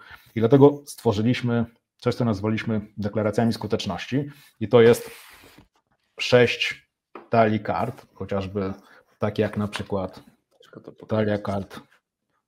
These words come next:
Speaker 1: High Performance.
Speaker 2: Ja mam
Speaker 1: Tutaj
Speaker 2: tu
Speaker 1: są
Speaker 2: biznes
Speaker 1: elementy,
Speaker 2: na przykład.
Speaker 1: tak. Też mam
Speaker 2: Ciekawe,
Speaker 1: biznes
Speaker 2: tak synchro
Speaker 1: sensu.
Speaker 2: będzie pokazywać. Jaka masz teraz?
Speaker 1: No jeszcze raz, dwa, trzy.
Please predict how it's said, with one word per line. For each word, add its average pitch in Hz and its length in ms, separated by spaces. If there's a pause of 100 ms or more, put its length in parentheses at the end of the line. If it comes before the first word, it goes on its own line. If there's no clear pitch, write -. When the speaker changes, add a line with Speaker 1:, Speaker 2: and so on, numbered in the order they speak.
(1040)
Speaker 1:
High 104 180
Performance. 117 760 (1300)
Speaker 2:
Ja 107 60
mam 104 60
Speaker 1:
Tutaj 110 240
Speaker 2:
tu - 60
Speaker 1:
są 113 60
Speaker 2:
biznes 110 260
Speaker 1:
elementy, 104 320
Speaker 2:
na 92 60
przykład. - 640
Speaker 1:
tak. - 80 (280)
Też 107 200
mam 110 160
Speaker 2:
Ciekawe, 101 220
Speaker 1:
biznes 101 140
Speaker 2:
tak - 60
synchro 107 220
Speaker 1:
sensu. 101 140
Speaker 2:
będzie 104 140
pokazywać. 107 340
Jaka 127 140
masz 120 120
teraz? 147 280
Speaker 1:
No 123 60
jeszcze 131 200
raz, 139 360
dwa, 120 340
trzy. 92 360